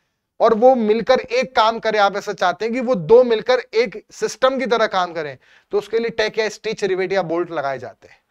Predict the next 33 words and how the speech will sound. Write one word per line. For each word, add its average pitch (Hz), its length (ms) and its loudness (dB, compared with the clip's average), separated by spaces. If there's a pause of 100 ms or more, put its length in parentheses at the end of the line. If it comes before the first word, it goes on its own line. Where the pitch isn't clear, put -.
(480)
तो 151 80 -16
सही 202 220 -2
ऑप्शन 196 340 0
होगा 196 160 0
डी 190 220 -2
ऑप्शन, 185 380 -2
by 190 120 -6
tacking 160 420 -10
rivets। 120 500 -16 (1300)
Which 220 280 -2
one 247 260 2
of - 80 -6
the 240 160 -4
following 214 320 0
is 220 60 -16
correct? 196 380 -6 (760)
The 202 100 -4 (140)
permissible 254 720 2
stress 240 360 -4
in 233 120 -6
weld 196 340 -2 (320)
are 196 380 2
usually 220 460 -2
taken 175 440 -4
as, - 240 -18 (480)
वेल्ड 202 360 0
में 254 200 6
परमिसिबल 226 720 0
स्ट्रेस 226 320 -6
क्या 202 200 0
लिया 180 200 -2
जाता 123 300 -12
है? - 140 -20